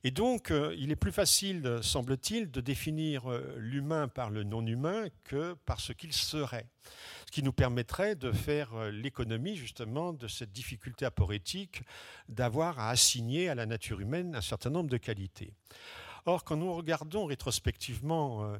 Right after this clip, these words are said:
les traditions intellectuelles et culturelles du passé, on s'aperçoit en fait que toutes les fois qu'on s'est posé la question de savoir qui sommes-nous, nous les hommes, eh bien, on s'est débattu à l'intérieur d'une sorte de triangle du non-humain,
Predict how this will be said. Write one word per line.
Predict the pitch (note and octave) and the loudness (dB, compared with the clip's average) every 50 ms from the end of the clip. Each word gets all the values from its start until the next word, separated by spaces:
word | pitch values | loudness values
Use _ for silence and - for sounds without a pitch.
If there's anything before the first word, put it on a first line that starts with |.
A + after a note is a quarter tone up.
| G2 _ - | -10 _ -8
les | A2 A2+ G#2+ | -6 -6 -6
traditions | - - - C3+ A2+ G#2 G#2+ F#2+ - - - C3 C3+ C#3 C3+ C3 B2+ G#2+ | -6 -4 -4 -4 -2 -2 -2 -2 -2 -2 -2 -2 -2 -2 -2 -4 -4 -6
intellectuelles | G#2 F#2+ - A2+ G2 F2+ - - - - A#2+ D3 F3+ G3+ F#3+ F3 | -8 -6 -6 -6 -6 -6 -8 -10 -8 -4 -2 0 0 0 0 -2
et | A#2 G2+ | -4 -6
culturelles | - - A2 G2 - - A#2 G#2+ G#2+ D3+ F3 F3+ D#3+ B2+ G2 | -8 -12 -14 -14 -8 -8 -6 -2 -2 -2 -2 -2 -4 -6 -8
du | F#2+ F#2+ G2 | -10 -12 -10
passé, | - - A2 G#2+ - - F3 F#3+ G3+ - - - - - - - - - - - | -6 -2 0 0 0 0 0 -2 -2 -6 -12 -20 -20 -20 -20 -20 -20 -20 -8 0
on | C#3 | 2
s'aperçoit | - - C3+ - - D#3 B2+ - - - F#3 G3+ G3+ | 2 2 2 4 2 2 2 2 -2 0 -2 -2 -2
en | D#3+ B2 | -2 -2
fait | A2 - - F#3 G3 - _ | -2 0 0 0 -2 -2 _
que | - | -8
toutes | C3 - - - - | -6 -6 -6 -6 -4
les | - C#3+ | -2 -2
fois | - - G#3 G3 | 0 0 -2 -2
qu'on | - C#3+ A#2+ | -2 -4 -4
s'est | - - A#2+ | -2 -2 -2
posé | - - D3 C3 - F#3+ | 0 0 0 2 2 2
la | D#3+ A2+ | 2 2
question | - - G#2+ - - C3 | 0 -2 -4 -2 -2 0
de | A2+ | 0
savoir | - - A#2+ G#2 D3 E3 D#3 B2 - | 0 -2 -2 0 2 0 0 0 -2
qui | - - D3+ | -4 0 2
sommes-nous, | - - C#3 A#2+ A#2+ A#2+ B2+ D3 D3 C3+ A#2 - _ | 2 2 2 0 0 0 0 -2 -2 -2 -6 -10 _
nous | - A#2 A#2+ G#2+ | -4 -2 -2 0
les | G2+ A2 A2+ G#2+ C3 | 0 0 -2 -2 -2
hommes, | F3+ G3 G#3 G3 D3+ B2 G#2+ - - - - - - - - - - - - | -2 -4 -4 -4 -4 -6 -6 -8 -12 -18 -18 -16 -16 -16 -16 -18 -14 -10 -10
eh | B2+ | -8
bien, | A2+ D3+ F3+ G3 G3 F3 D#3 | -4 0 2 2 2 0 0
on | D3 C3 | 0 4
s'est | - - - D3 | 4 4 4 2
débattu | C3+ C#3 B2+ B2+ C#3 C3 - - - - G3+ G3+ F3 | 0 0 4 4 2 2 2 -2 -4 -2 0 2 2
à | C#3 | 2
l'intérieur | C3 B2+ B2 - C#3 A#2+ A#2 C#3 E3+ D#3+ | 2 0 -2 -2 -2 -2 0 0 -2 0
d'une | B2 A#2+ G#2+ | 0 -2 -2
sorte | - - - E3 - - | 0 0 0 -2 -2 -4
de | B2 A2+ A2+ | -2 -2 -2
triangle | G#2 - - - E3+ E3 F3+ F3 E3 C3+ A2 B2 | -4 -2 -4 -2 0 0 2 2 0 0 0 -2
du | G#2 F#2 A2+ | -2 -2 -2
non-humain, | A#2+ C#3 D3+ C#3+ B2 A#2 G#2+ G#2 A2 B2 D#3 G3 F#3 | -2 0 0 2 2 2 2 2 0 0 -2 -4 -8